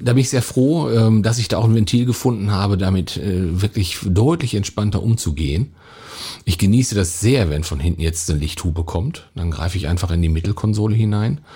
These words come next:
Da drin liegt eine rote Schaumstoffnase. Die setze ich mir auf und ich hoffe förmlich darauf, dass der lichthupende Fahrer sich neben mich setzt,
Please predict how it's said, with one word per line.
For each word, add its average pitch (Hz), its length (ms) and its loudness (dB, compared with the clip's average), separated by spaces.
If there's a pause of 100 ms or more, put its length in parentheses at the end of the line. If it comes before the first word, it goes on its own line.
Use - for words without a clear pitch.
(400)
Da - 80 -2
drin 87 300 2
liegt 85 300 -2
eine 82 460 0
rote 82 440 0
Schaumstoffnase. 101 840 -2 (1000)
Die 101 80 2
setze 90 300 -2
ich - 100 -10
mir 85 180 0
auf 78 240 -2
und 92 120 2
ich 90 220 -2
hoffe 131 360 0
förmlich 80 400 -2
darauf, 80 460 -4
dass 82 260 -2
der 80 460 -2
lichthupende 95 680 0
Fahrer 87 500 -2 (380)
sich 104 300 -2
neben 104 540 4
mich 78 220 -2
setzt, - 560 -6